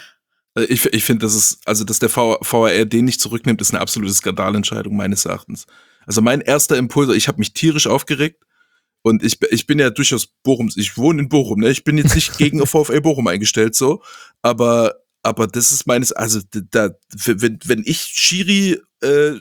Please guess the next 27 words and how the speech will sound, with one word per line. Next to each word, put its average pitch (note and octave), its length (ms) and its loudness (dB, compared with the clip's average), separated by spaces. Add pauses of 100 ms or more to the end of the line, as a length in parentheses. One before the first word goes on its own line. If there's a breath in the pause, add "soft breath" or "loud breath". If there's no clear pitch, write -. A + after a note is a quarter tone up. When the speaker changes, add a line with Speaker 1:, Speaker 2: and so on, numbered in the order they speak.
(140)
Speaker 1:
Chef - 380 0
bin F3 220 0
vom D3 180 0
D C3+ 140 2
F - 140 -4
B, C#3+ 260 2 (440 loud breath)
äh, A#2+ 140 4
muss A#2+ 300 0
der C#3+ 100 2
V C3+ 220 0
A A#2 60 2
R A2 220 2
erstmal C3 320 0
ein C#3 60 0
halbes C3 280 0
Jahr C3+ 100 2
aus A#2 60 -2
dem A2+ 80 -10
Verkehr A#2+ 260 0
gezogen A#2+ 400 -2
werden A#2 220 2
und G#2 120 0
muss A#2+ 200 0
ich, A2+ 180 -6
muss C3 120 -2
ich C3+ 60 2
erstmal, A#2+ 300 0